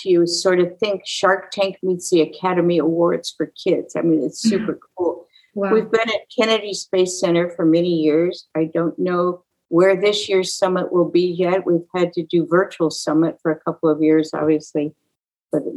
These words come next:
Speaker 1: due to the pandemic. And the kids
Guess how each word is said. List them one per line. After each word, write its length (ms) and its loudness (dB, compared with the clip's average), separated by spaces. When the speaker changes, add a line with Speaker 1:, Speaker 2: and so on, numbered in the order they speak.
Speaker 1:
due 140 4
to 120 0
the 140 -6
pandemic. 580 0
And 260 0
the 60 -2
kids 380 -2